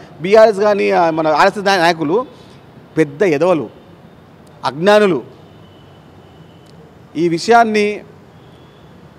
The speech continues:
మేము కాంగ్రెస్ కార్యకర్తగా చెప్తున్నానండి. రాహుల్ గాంధీ గారి భారత్ జోడో యాత్రలో నేను పాలు పంచుకున్నందుకు నాకు చాలా గర్వంగా ఉంది, గర్వపడుతున్నా కూడా, గర్వపడుతూనే ఉంటా. రాహుల్ గాంధీ గారితో నేను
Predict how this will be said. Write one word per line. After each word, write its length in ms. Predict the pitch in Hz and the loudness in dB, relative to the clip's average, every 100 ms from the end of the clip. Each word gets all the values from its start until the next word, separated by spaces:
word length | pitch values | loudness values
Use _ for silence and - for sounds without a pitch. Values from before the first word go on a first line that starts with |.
| - | -10
మేము 420 | 139 175 233 220 180 | 2 4 4 2 0
కాంగ్రెస్ 420 | 175 180 208 196 | 0 0 -2 -2
కార్యకర్తగా 520 | 185 180 170 175 180 | -2 -2 -6 -6 -6
చెప్తున్నానండి. 580 | 165 - 165 139 127 139 - - - - - - - - - - | -6 -8 -6 -6 -10 -14 -20 -20 -20 -20 -20 -20 -20 -20 -20 -6
రాహుల్ 340 | 139 175 208 | -2 0 0
గాంధీ 240 | 208 202 190 | 0 -2 -2
గారి 180 | 190 170 | -4 -4
భారత్ 300 | 147 170 160 | -2 -2 -2
జోడో 160 | 170 | -4
యాత్రలో 300 | 165 156 170 | -4 -4 -6
నేను 140 | 165 135 | -6 -6
పాలు 220 | 135 151 | -6 -6
పంచుకున్నందుకు 640 | 147 - 135 120 - 135 - - - - - - - - - 139 | -8 -12 -14 -14 -14 -14 -16 -20 -20 -20 -20 -20 -20 -20 -14 -6
నాకు 180 | 151 151 | -6 -6
చాలా 180 | 139 160 | -8 -6
గర్వంగా 420 | 135 139 156 151 | -6 -6 -6 -6
ఉంది, 180 | 147 175 | -6 -6
గర్వపడుతున్నా 560 | 147 175 170 165 175 160 | -4 -4 -4 -6 -6 -6
కూడా, 220 | 131 - - | -6 -8 -4
గర్వపడుతూనే 480 | 156 180 180 180 233 | -4 -2 -2 0 0
ఉంటా. 280 | 226 196 - - - - - - - - - - - - - - - - - - - - - - | 2 0 0 -12 -20 -20 -20 -20 -20 -20 -20 -20 -20 -20 -20 -18 -18 -18 -18 -20 -18 -18 -14 -2
రాహుల్ 340 | 151 208 220 | 2 4 4
గాంధీ 220 | 214 208 | 2 2
గారితో 260 | 202 190 226 | 0 0 -2
నేను 200 | 233 | -4